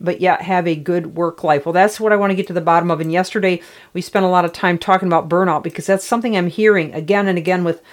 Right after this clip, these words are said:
so many of my corporate clients, and I'm asked to, t-, to talk to them about it, to help them.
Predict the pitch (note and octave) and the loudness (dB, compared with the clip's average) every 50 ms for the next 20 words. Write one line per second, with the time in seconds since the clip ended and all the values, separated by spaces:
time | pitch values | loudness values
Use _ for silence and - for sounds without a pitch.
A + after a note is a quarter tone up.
0 | - - - - - - - A#3+ A#3 A#3 A3+ G#3+ G#3 F#3+ F3+ E3+ E3 E3+ - - | -20 -20 -16 -14 -2 2 4 4 4 4 2 2 2 2 0 0 -2 -2 0 0
1 | G3+ G3 - F3 E3 - - F#3+ F#3 F3+ E3+ D#3 - - - - E3 E3 D#3+ E3 | 0 0 0 -4 -8 -6 -4 -4 -2 -2 -2 -4 -6 -8 -8 -4 -4 -2 -2 -2
2 | E3 E3 D#3+ - - D#3+ D3+ - - - - _ - - E3 - - G#3 A#3+ B3+ | -2 -2 -4 -6 -12 -16 -16 -16 -18 -20 -20 _ -14 -14 -8 -2 0 0 0 0
3 | - - E3+ E3 D3 C3+ B2 C3 C3+ B2+ B2+ A#2 - - _ - - - _ _ | -2 -4 -4 -4 -4 -4 -4 -4 -4 -4 -4 -6 -8 -12 _ -20 -20 -20 _ _
4 | - G3+ G3 E3+ E3+ F#3+ G3 G#3 G#3 - - D3 C3 C3 - | 2 2 2 4 4 4 4 4 2 0 -2 -2 -2 -4 -10